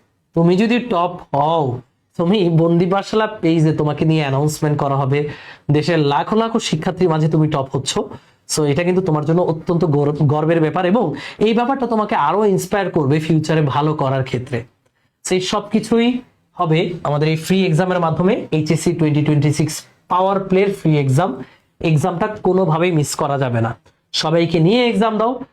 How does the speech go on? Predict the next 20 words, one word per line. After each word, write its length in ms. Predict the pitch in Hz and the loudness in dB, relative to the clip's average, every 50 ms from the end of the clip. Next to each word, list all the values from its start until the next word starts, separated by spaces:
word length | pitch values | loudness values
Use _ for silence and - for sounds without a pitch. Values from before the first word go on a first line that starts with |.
| _ _ | _ _
সবাই 420 | - - 165 151 156 156 165 165 | -8 -4 -2 -2 0 0 0 0
মিলে 480 | 165 156 127 135 156 208 247 262 247 247 | 2 2 4 4 4 4 4 4 2 2
এক্সাম 300 | 226 190 220 233 214 208 | 0 0 0 0 0 0
দাও, 260 | 214 233 254 254 - - _ _ - | -2 -2 -2 -4 -10 -16 _ _ -2
এবং 320 | - 165 160 165 170 170 170 170 - _ _ _ | 0 2 2 2 2 0 -2 -4 -8 _ _ _
সবাই 420 | - - - 196 196 220 226 220 214 | -10 -4 -2 -2 0 0 0 2 2
মিলে 260 | 190 214 196 180 180 | 2 2 2 2 0
টপ 280 | 175 - 170 151 139 127 | -2 -2 -4 -4 -4 -6
হও। 240 | - - 123 113 143 - _ _ _ | -6 -6 -6 -6 -6 -8 _ _ _
কিন্তু 240 | - 202 208 196 190 | -2 0 0 0 0
সবাই 260 | - - 160 165 180 | -2 0 -2 0 2
মিলে 180 | 196 208 208 196 | 2 2 2 0
টপ 200 | 190 196 185 - - | 0 -2 -4 -2 0
হলেও 320 | 202 190 165 190 196 - - _ _ _ _ _ _ - | 0 0 0 0 -2 -6 -12 _ _ _ _ _ _ -2
মাত্র 340 | 156 170 175 - 170 180 180 | -2 -2 0 0 0 -2 -2
প্রথম 340 | 175 - 180 - 202 196 190 | 0 -2 -4 -2 -2 -2 -2
পাঁচজনের 400 | 196 170 147 160 170 175 170 160 | -2 -2 0 2 2 2 2 2
ভাগ্যেই 340 | 139 131 147 147 147 170 | 0 0 0 0 0 2
জুটবে 260 | 160 147 147 147 147 131 | 2 2 2 2 2 0
এগুলো। 320 | 117 117 117 117 110 - | 0 0 -2 -2 -2 -4